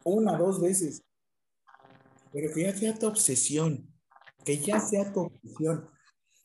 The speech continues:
el querer demostrar a alguien más que tú eres mejor.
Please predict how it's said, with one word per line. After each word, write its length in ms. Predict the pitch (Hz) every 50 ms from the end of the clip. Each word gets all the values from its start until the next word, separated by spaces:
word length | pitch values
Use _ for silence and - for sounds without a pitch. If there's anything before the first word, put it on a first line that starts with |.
| _ _ _
el 140 | 147 156 147
querer 280 | 151 160 165 180 196
demostrar 480 | 214 240 233 214 180 160 - - 165 165
a 140 | 185 185 190
alguien 260 | 185 180 180 170 170
más 160 | 170 170 165
que 100 | - 175
tú 120 | 165 - 160
eres 160 | 165 165 160
mejor. 420 | 160 135 117 - 127 127 135 -